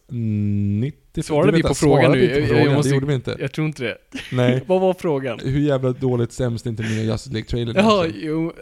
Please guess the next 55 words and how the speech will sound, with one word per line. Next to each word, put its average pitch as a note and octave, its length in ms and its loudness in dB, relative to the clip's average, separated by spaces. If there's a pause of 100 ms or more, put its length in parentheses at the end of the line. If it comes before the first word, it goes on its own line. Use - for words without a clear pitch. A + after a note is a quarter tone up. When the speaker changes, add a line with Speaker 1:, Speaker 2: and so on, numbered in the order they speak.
Speaker 2:
ja, G#3 220 -6
jo, F3 140 -4
men E3+ 160 -6
det, D#3 140 -10 (440)
jag D#3+ 180 -10
har D3 40 -6
inte D3 140 -14
sett C#3 180 -10
den. E2+ 220 -18
Jo, C#3 100 -6
men D#3+ 140 -2
vi D#3 120 -4
besvarade B2 400 -8
den. F#2+ 160 -16 (600)
Speaker 1:
Okej. E3+ 260 0
Speaker 2:
Och C#3 140 -4
Speaker 1:
Ja, D3 80 -4
Speaker 2:
sen D3+ 60 2
Speaker 1:
men - 0 -
då E3 60 0
Speaker 2:
med E3+ 120 2
Speaker 1:
så. - 60 -4
Speaker 2:
Star A2+ 140 -2
Wars G2 140 -12
där, - 100 -16
eller B2 240 -10
hur? G#2 240 -10
Ja. B2+ 140 -4
Speaker 1:
Mm, F3 180 -6
ja, C#3 200 -6
mm, D#3+ 200 -8
mm, D3 160 -8
mm. D3 160 -8 (100)
Speaker 2:
Och D3 80 -2
att B2+ 100 -8
du C#3 100 -2
kan B2+ 160 -6
se G2+ 420 -6
nya G#2 340 -10
Star G2 200 -14 (100)
Wars-trailern, - 420 -16
Speaker 1:
Mm, C#3 240 -6
Speaker 2:
tycker C3+ 100 -10
Speaker 1:
just A#2+ 120 -2
Speaker 2:
jag. G2 80 -6
Speaker 1:
det, G#2 40 -8
så A#2 220 -4
är G2+ 40 -8
det. - 80 -16 (1200)
Speaker 2:
För - 80 -20
de A#2 120 -12
har A2+ 60 -6
en B2 40 -8
Porg F#2 460 -10
med. D#2+ 180 -18